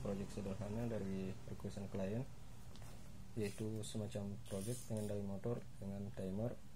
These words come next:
sekaligus pembacaan R P M motor. Pada project ini kami menggunakan, eh, ini, eh, Arduino Uno yang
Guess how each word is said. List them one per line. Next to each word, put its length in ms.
sekaligus 560
pembacaan 480
R 120
P 80
M 160
motor. 320
Pada 160
project 400
ini 400
kami 560
menggunakan, 720
eh, 220
ini, 160
eh, 240
Arduino 880
Uno 480
yang 240